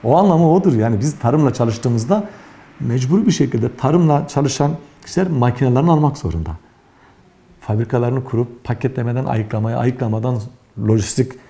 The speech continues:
e, bütün çalışmalarını yapmak zorunda. Diyelim ki, e, reçelinde, pekmezinde, balında, hayvansal ürünlerinde mandralarına kadar her şeyini kurmak zorunda. Bu aynı zamanda o bölgenin gelişmesini sağlar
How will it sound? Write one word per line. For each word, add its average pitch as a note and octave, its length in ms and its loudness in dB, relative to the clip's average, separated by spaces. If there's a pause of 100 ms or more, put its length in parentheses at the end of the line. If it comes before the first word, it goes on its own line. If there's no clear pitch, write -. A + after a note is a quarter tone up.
(300)
e, G#2 180 -4
bütün D#3 200 2
çalışmalarını A2 540 -2
yapmak A#2+ 340 -2
zorunda. D#2+ 380 -8 (600)
Diyelim C3+ 300 2
ki, C3 400 -2 (340)
e, B2 40 -6 (220)
reçelinde, A#2+ 640 0
pekmezinde, A#2+ 720 -2
balında, B2 680 0
hayvansal C3 840 2
ürünlerinde A#2+ 460 2
mandralarına A#2+ 760 2
kadar G#2+ 240 -4 (120)
her F#3 160 4
şeyini E3 280 2
kurmak A#2+ 340 0
zorunda. E2 380 -8 (380)
Bu F#3+ 140 2
aynı G#3+ 180 4
zamanda C3 240 2
o E3 100 2
bölgenin D#3+ 640 2
gelişmesini A#2+ 520 0
sağlar C3 480 0